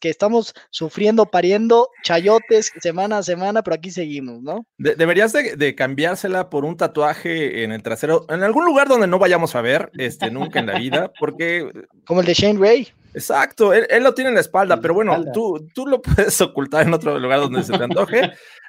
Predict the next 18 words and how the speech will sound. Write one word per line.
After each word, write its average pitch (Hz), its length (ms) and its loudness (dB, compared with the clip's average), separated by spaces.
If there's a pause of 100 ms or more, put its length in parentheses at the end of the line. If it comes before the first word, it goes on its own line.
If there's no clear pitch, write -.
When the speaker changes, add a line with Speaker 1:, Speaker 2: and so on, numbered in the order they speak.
(120)
Speaker 2:
Ahí, 175 520 4
este, 156 500 0
tienes 170 320 -4
tu 151 180 -4
logo 165 360 2
de 147 60 0
los 139 160 -4
Chiefs 175 460 -2
y, 123 520 -10 (100)
y 127 60 -12
ya 135 240 -2
no 143 220 -8
todos 139 420 -6
lo, 110 140 -10
lo 110 120 -6
vamos 127 320 -2
a 120 80 0
ver. 143 220 0